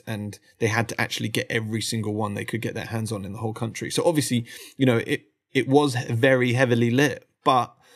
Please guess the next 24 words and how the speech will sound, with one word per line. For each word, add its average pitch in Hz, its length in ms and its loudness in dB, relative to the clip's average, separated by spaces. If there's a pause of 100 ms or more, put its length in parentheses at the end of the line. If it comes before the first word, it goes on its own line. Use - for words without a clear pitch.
(380)
it 147 180 -2
looked - 400 0 (560)
like 117 240 0
it - 80 -4
wasn't. 120 380 -2 (760)
It 127 100 -4
looked 139 160 2
natural, 110 500 -2
and 117 120 0
it 110 80 0
looked, - 300 -6 (100)
you 123 120 0
know, 110 100 0
it 117 100 -4
didn't 135 260 0
take 135 300 2
away 120 440 4
again 117 400 2
from 107 160 -6
what 110 100 -4
the 117 100 -2
actors 104 380 -2
were 104 80 -4
doing. 104 540 -2